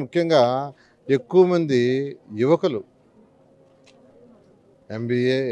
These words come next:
ఎంసీఏ, బీటెక్, తర్వాత graduation చదివి, బీటెక్, ఎంఎస్సీ చదివి ఖాళీగా ఉంటారు.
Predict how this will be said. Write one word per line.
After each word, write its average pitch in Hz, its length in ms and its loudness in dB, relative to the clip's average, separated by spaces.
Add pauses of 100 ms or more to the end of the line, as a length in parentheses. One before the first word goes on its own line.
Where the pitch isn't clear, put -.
ఎంసీఏ, 117 460 -6 (220)
బీటెక్, 120 360 -8 (960)
తర్వాత 117 260 0 (140)
graduation 110 640 -4
చదివి, 110 240 -4 (140)
బీటెక్, 113 340 -6 (120)
ఎంఎస్సీ 117 300 -8 (100)
చదివి 104 280 -2 (160)
ఖాళీగా 104 380 -2
ఉంటారు. 101 260 -6